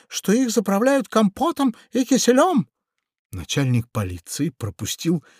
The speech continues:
ехидную шутку Белладонны мимо ушей. «На бензоколонке схватим как миленьких и поросенка, и клоуна, и эту макаку».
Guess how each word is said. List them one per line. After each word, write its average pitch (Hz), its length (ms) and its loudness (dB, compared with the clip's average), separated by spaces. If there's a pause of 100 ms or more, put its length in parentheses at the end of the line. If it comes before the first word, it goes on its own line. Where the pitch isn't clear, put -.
(140)
ехидную 123 560 0
шутку - 340 -4
Белладонны 110 640 0
мимо 107 420 2
ушей. 90 400 -10 (920)
«На 104 200 -2
бензоколонке 107 1040 -2 (280)
схватим 120 680 -2
как - 260 -4
миленьких 117 720 0 (400)
и 147 160 0
поросенка, 127 880 0 (240)
и 139 140 0
клоуна, 120 640 0 (160)
и 117 200 -4
эту 117 300 -4 (220)
макаку». 101 840 -6